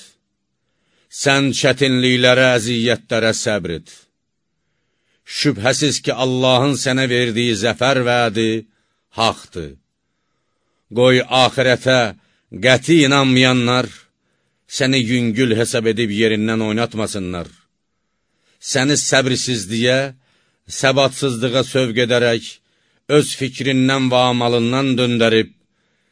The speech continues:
risaləti təbliğ etməkdən daşındıra bilməsinlər.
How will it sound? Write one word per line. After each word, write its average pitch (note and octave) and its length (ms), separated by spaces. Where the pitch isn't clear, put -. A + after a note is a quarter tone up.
risaləti C3+ 720
təbliğ C3 500
etməkdən B2+ 640
daşındıra B2+ 640
bilməsinlər. F#2+ 800